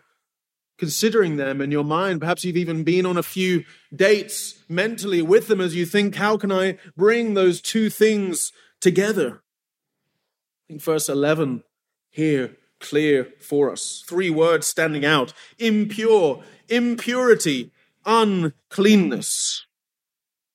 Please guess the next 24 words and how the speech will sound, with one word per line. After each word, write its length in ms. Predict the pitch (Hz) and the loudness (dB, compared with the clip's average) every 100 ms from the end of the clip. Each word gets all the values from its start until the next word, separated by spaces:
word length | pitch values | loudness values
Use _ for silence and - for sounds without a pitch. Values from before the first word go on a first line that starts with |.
| _ | _
Here 260 | - 202 190 | 2 4 4
it 120 | 139 | 2
was 380 | 135 135 - - _ _ _ _ | -2 -4 -8 -14 _ _ _ _
marrying 520 | 147 165 165 151 139 | -4 0 2 0 -2
foreign 640 | 131 - 170 160 147 131 127 | -6 -2 2 2 0 -4 -4
man 400 | 147 165 165 160 | 0 2 2 0
and 200 | 131 131 | -2 0
woman. 460 | 156 175 170 160 - _ _ _ _ _ | 2 2 -2 -6 -14 _ _ _ _ _
But 100 | - | -10
for 100 | 151 | -6
you, 280 | 151 175 143 | -2 0 0
I 60 | |
think 180 | 135 156 | 0 -4
it's 180 | 151 - | -4 -4
likely 480 | 139 156 151 139 120 | 0 -2 0 -4 -4
quite 560 | - 156 151 131 - _ _ _ - | -6 0 0 0 -4 _ _ _ 0
different. 600 | 143 - 107 92 - - _ _ _ _ _ _ _ _ _ _ _ | 2 2 -2 -2 -8 -10 _ _ _ _ _ _ _ _ _ _ _
Be 140 | 170 | -10
clear, 540 | 160 - 165 160 127 - _ - | -8 -4 0 2 0 -6 _ -4
Christian, 420 | 143 - 123 110 | -2 -2 -4 -4
this 220 | 113 - | -4 -4
morning. 340 | 127 135 110 | -6 -6 -8
Be 160 | 113 165 | -8 -8
clear 540 | - 165 190 196 139 | -8 0 4 4 2